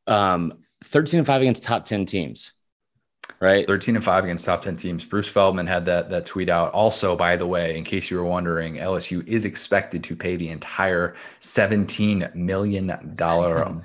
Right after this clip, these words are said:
Speaker 2: buyout. It's
Speaker 1: that's
Speaker 2: not even
Speaker 1: not, like,
Speaker 2: that
Speaker 1: it's not even
Speaker 2: bad.
Speaker 1: that much, man. Like, say, dude, like, okay, listen, let's put this in perspective, okay? This is what, like, I, I know to be true from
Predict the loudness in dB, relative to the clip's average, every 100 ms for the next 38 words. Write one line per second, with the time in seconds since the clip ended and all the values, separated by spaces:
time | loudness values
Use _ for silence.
0 | _ -2 -2 -2 -4 -10 -12 _ -2 4
1 | 6 8 8 6 4 0 -6 -4 0 0
2 | 2 0 0 2 6 6 6 4 4 2
3 | 4 2 4 4 4 2 2 2 6 8
4 | 6 6 4 6 2 2 -2 -2 2 2
5 | 2 0 -2 2 2 2 2 6 6 4
6 | -4 -20 2 4 4 6 6 6 6 4
7 | 4 4 6 6 6 4 2 2 2 2
8 | 2 0